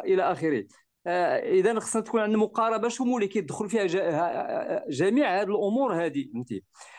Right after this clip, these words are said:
ولكن اللي أنا بالنسبة لي واحد الإجراء أو واحد المقاربة، آه، وقائية اللي خصها تكون عند الناس باش يتقبلوا هاد الأمور هادي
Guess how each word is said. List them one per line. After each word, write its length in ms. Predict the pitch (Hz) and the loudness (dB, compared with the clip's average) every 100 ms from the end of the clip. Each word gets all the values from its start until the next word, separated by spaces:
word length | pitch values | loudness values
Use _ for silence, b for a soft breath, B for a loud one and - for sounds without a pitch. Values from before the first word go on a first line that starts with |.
| B | B
ولكن 520 | 165 208 226 269 262 240 | 2 4 4 8 8 10
اللي 800 | 180 190 196 214 208 202 190 | 8 4 6 8 8 8 6
أنا 100 | 190 | 4
بالنسبة 420 | 190 185 214 151 190 | 4 4 4 4 2
لي 180 | 185 | 4
واحد 240 | 185 151 165 | 4 2 2
الإجراء 520 | 185 139 165 202 170 | 4 4 2 4 2
أو 100 | 180 | 2
واحد 200 | 175 147 | 0 -2
المقاربة، 800 | 147 170 - 185 180 180 262 262 B B B | -2 -2 0 0 0 0 0 -2 B B B
آه، 220 | - 175 - | -2 0 2
وقائية 840 | 202 240 240 240 226 226 196 151 - - | 2 2 0 0 2 2 0 0 -4 -12
اللي 140 | 165 | -6
خصها 240 | 185 - 202 | -4 -2 -4
تكون 260 | 190 202 | 0 0
عند 240 | 151 156 170 | 2 2 2
الناس 380 | 247 330 - 151 | 4 2 0 -2
باش 220 | 147 214 | -2 -2
يتقبلوا 720 | 220 - - 135 143 214 262 196 | -4 -6 -8 -2 2 4 4 2
هاد 80 | |
الأمور 360 | 196 196 190 190 | 2 0 2 0
هادي 120 | 180 | 0